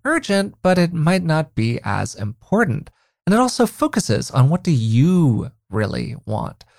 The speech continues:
when you're setting aside all of the other things that tend to get in the way of those wants. And then Rick flipped the script on me a little bit by asking me how I've gotten better over time at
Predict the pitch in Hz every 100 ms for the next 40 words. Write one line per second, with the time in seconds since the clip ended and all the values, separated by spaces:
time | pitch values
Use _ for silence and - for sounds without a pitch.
0 | _ _ 135 123 113 - - 151 160 165
1 | 151 - 113 110 107 - 113 127 120 123
2 | 104 107 107 98 95 87 - 95 _ -
3 | 107 107 - 107 95 - 104 95 78 82
4 | 87 104 120 180 185 - - - _ _
5 | _ _ _ _ 151 147 160 147 139 -
6 | _ - - 131 - - - 123 120 113
7 | 113 117 113 113 113 117 110 98 107 107
8 | 110 - 113 107 107 104 95 101 104 110
9 | - 104 95 101 98 107 107 107 110 -
10 | 104 104 104 101 98 101 95